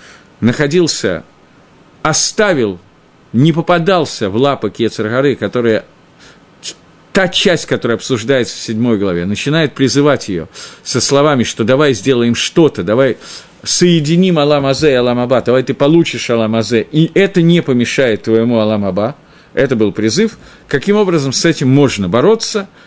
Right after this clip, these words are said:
Этим можно бороться, об этом восьмая глава. «И вот Хохма будет звать, а Твуна будет подавать голос». Как он объясняет по-русски? Один момент.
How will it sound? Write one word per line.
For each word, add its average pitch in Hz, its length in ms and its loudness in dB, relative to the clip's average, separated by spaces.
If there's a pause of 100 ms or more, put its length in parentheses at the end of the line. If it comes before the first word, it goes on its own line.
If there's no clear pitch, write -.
Этим 143 280 -2
можно 147 280 -2
бороться, 143 460 0
об 117 100 0
этом 127 220 -2
восьмая 104 400 -2
глава. 80 300 -6 (500)
«И 143 120 4
вот 233 280 2
Хохма 120 640 0 (240)
будет 113 320 2
звать, 151 540 -2
а 135 100 0
Твуна 196 460 2
будет 143 280 0
подавать 120 460 2
голос». 90 400 -2 (600)
Как 139 200 0
он 120 120 2
объясняет 110 460 0
по-русски? 170 720 0
Один 104 420 -2
момент. 160 480 -2